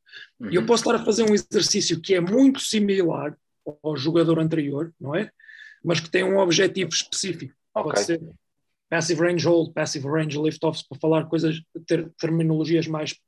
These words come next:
Speaker 1: específicas, mas a, a posição é similar, certo?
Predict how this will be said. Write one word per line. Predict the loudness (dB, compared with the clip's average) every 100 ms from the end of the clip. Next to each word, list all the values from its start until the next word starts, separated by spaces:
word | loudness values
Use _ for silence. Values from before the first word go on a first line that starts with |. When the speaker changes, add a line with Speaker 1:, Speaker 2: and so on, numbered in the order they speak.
| _ _ _ _
Speaker 1:
específicas, | -18 -12 -6 -4 -4 -8 -6
mas | -4 -2
a, | 0
a | -2
posição | -2 -4 -2 0 2 2
é | 0
similar, | 0 -2 0 0 -2 -6
certo? | -4 -4 -6